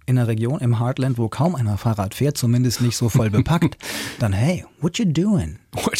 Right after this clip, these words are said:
Speaker 2: you
Speaker 1: Wo-,
Speaker 2: doing?
Speaker 1: wohin geht's denn
Speaker 2: You
Speaker 1: überhaupt?
Speaker 2: freak.
Speaker 1: Und du bist sofort im Gespräch und hier ist, hier ist die Wiese, kannst du übernachten. Oder weißt du was, Zelt kannst du eingepackt lassen, komm zu mir.
Speaker 2: Passiert das wirklich so? Also
Speaker 1: Ja.
Speaker 2: da kommen die mit ihren riesen, riesen Trucks vorbei
Speaker 1: Mhm.
Speaker 2: und sehen den Dirk auf seinem Radl und halten an.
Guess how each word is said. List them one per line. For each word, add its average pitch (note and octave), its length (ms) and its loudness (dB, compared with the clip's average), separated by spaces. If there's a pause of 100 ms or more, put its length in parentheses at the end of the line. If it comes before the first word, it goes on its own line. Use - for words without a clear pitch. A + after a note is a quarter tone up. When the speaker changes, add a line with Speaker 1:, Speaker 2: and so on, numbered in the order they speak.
Speaker 2:
you C#3+ 100 0
Speaker 1:
Wo-, C#3 60 2
Speaker 2:
doing? C#3+ 280 4
Speaker 1:
wohin D3 280 4
geht's F#3+ 260 2
denn A2+ 160 2
Speaker 2:
You B2+ 120 4
Speaker 1:
überhaupt? F2+ 200 0
Speaker 2:
freak. C3 300 2 (240)
Speaker 1:
Und D3 100 2
du D3 60 2
bist F#3 180 2
sofort F#3 300 2
im F3 60 2
Gespräch D3+ 440 -2
und A#2+ 140 -2
hier E3 180 0
ist, D#3 240 0
hier D3 160 0
ist C#3 100 0
die C3+ 120 4
Wiese, B2+ 240 2
kannst B2 180 2
du C3 60 -2
übernachten. A#2 340 0
Oder G#2 160 -2
weißt C#3+ 240 0
du C#3 40 -2
was, C#3+ 180 0 (100)
Zelt - 240 -2
kannst B2 160 0
du A#2+ 80 -2
eingepackt C#3+ 460 0
lassen, D3+ 180 2
komm D#3+ 160 2
zu F3+ 100 0
mir. G3 200 0
Speaker 2:
Passiert D#3+ 260 4
das F3+ 140 2
wirklich F#3+ 240 2
so? A#2+ 180 4
Also A#2 120 4
Speaker 1:
Ja. - 40 4
Speaker 2:
da C3 80 2
kommen D#3+ 160 2
die E3+ 80 4
mit D3+ 140 2
ihren C3+ 180 4
riesen, D3 400 4
riesen C3 220 4
Trucks - 240 -2
vorbei B2+ 500 0
Speaker 1:
Mhm. C#3 300 -2
Speaker 2:
und A2+ 180 2
sehen B2+ 320 2
den A2+ 160 2
Dirk C#3+ 300 2
auf A#2+ 160 -2
seinem G#2+ 260 2
Radl F#3 380 2 (280)
und A2 200 4
halten B2 200 4
an. G#2 220 2